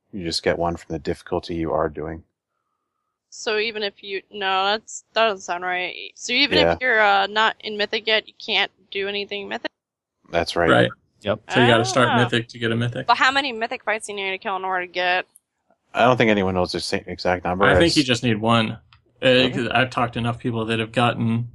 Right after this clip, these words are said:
Speaker 3: it based on whatever they started. So if you started in Heroics,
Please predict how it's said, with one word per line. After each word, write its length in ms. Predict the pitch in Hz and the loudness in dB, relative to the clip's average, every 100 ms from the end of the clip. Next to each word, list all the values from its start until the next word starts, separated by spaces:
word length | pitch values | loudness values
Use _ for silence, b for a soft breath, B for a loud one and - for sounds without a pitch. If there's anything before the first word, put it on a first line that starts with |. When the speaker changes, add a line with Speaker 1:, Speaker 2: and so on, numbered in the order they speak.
| - _ _ | -18 _ _
Speaker 3:
it 180 | - 110 | 0 0
based 320 | 123 113 - | 2 2 2
on 220 | 117 110 113 | 2 4 4
whatever 340 | 110 113 110 | 4 2 0
they 160 | 104 110 | -2 -2
started. 460 | - 117 110 117 | 0 0 0 -2
So 160 | - 120 | -2 -2
if 160 | 117 | -2
you 260 | 110 107 110 - _ - | -2 -4 -6 -12 _ -10
started 440 | - 120 113 117 | 0 4 4 4
in 100 | 113 | 2
Heroics, 680 | 107 110 113 117 123 - - | 0 0 2 0 -2 -6 -12